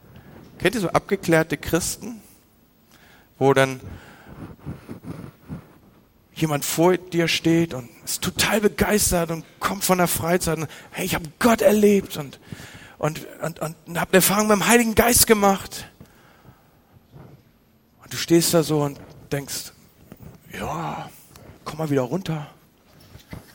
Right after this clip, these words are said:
So war ich auch mal drauf vor zwanzig Jahren. Das regelt sich wieder ein." <laughs>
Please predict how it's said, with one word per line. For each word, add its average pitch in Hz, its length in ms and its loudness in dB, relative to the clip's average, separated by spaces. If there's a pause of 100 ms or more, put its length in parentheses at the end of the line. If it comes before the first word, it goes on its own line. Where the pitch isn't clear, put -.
(360)
So 160 200 2
war 156 120 6
ich 151 100 2
auch 175 100 4
mal 196 140 6
drauf 180 360 6
vor - 160 -2
zwanzig 156 380 -4
Jahren. 143 320 0 (1700)
Das - 240 -4
regelt 180 300 6
sich 160 180 -2
wieder 160 220 6
ein." 185 460 4
<laughs> - 40 4